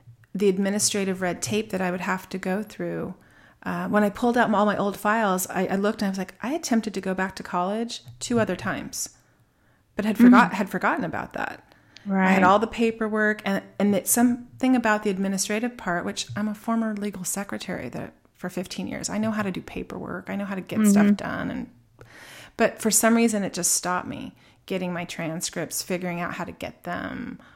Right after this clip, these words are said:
Speaker 1: going physically to the college. Like, all those things were these baby
Speaker 2: Everything's
Speaker 1: steps.
Speaker 2: overwhelming when
Speaker 1: Yeah.
Speaker 2: you're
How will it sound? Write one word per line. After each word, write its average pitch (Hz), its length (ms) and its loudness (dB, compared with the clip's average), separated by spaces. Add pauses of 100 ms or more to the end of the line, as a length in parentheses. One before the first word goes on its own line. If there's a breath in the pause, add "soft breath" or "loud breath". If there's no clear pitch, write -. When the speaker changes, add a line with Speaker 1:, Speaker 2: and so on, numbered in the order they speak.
(440 soft breath)
Speaker 1:
going 190 420 2
physically 214 500 0
to 190 300 -4
the 180 60 -6
college. 185 640 -6
Like, 180 220 -6
all 220 100 2
those 262 200 2
things 247 320 2
were 202 120 -2
these 190 240 -4
baby 175 200 -2
Speaker 2:
Everything's 196 600 8
Speaker 1:
steps. 185 180 8
Speaker 2:
overwhelming 185 880 6
when 196 180 2
Speaker 1:
Yeah. 180 60 4
Speaker 2:
you're 175 380 4